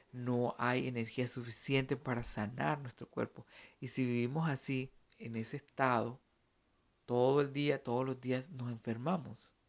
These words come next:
¿ok? Entonces, por eso, así sea que empecemos nosotros con diez minutos diarios a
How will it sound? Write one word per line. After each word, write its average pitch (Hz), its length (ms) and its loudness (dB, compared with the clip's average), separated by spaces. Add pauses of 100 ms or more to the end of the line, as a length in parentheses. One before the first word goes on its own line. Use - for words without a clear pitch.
¿ok? - 200 -10 (680)
Entonces, 147 220 0
por 143 220 6
eso, 135 400 6 (300)
así 131 260 2
sea 160 220 8
que 202 80 0
empecemos 147 540 -2
nosotros 131 240 -10
con 123 220 -8
diez 135 240 2
minutos 147 440 -8
diarios 123 500 0 (460)
a 135 340 2